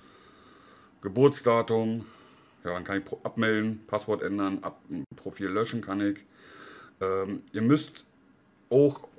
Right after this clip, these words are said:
in der App euch direkt anmelden. Also, ihr funktioniert, obwohl die Facebook-Gruppe da mit drin ist, ist ja, wie gesagt, ist ja nur ein Weiterführungslink, funktioniert das nicht, dass ihr euch mit eurem Facebook-Account anmelden könnt.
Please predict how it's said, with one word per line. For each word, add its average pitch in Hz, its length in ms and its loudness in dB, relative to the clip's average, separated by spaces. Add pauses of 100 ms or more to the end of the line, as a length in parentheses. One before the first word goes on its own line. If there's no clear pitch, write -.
(180)
in 202 180 0
der 156 160 6
App - 100 0
euch 95 200 -4
direkt 87 360 -10
anmelden. 69 440 -12 (320)
Also, 87 180 -8
ihr 104 200 -4
funktioniert, 135 720 0
obwohl 165 440 2 (480)
die 120 260 0
Facebook-Gruppe 151 760 4
da 170 120 8
mit 160 180 2
drin 143 160 6
ist, 147 420 0
ist 95 260 -6
ja, 101 100 -8
wie 113 60 -6
gesagt, 120 280 4
ist 123 100 -4
ja 113 80 0
nur 110 120 0
ein 101 80 0
Weiterführungslink, 139 880 2 (260)
funktioniert 127 500 4
das 117 120 2
nicht, 147 240 4
dass 123 140 4
ihr 131 100 6
euch 120 180 0
mit 123 140 0
eurem 113 280 0
Facebook-Account 107 840 -2
anmelden 95 480 -2
könnt. 104 320 0